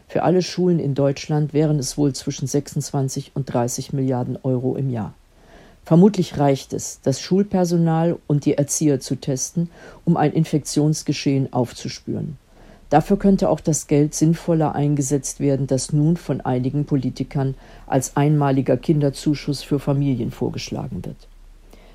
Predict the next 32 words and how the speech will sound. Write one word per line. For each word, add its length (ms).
Es 140
ist 180
einfach 420
keine 320
Perspektive, 960
Eltern, 560
Lehrer 440
und 160
Schüler 400
im 120
Ungewissen 640
zu 120
lassen 400
und 120
darauf 260
zu 200
setzen, 440
dass 200
bis 260
zu 140
zwei 320
Jahre 340
lang 300
nur 320
ein 220
Wechsel 500
von 340
Online- 520
und 180
Präsenzunterricht 920
stattfinden 640
kann. 240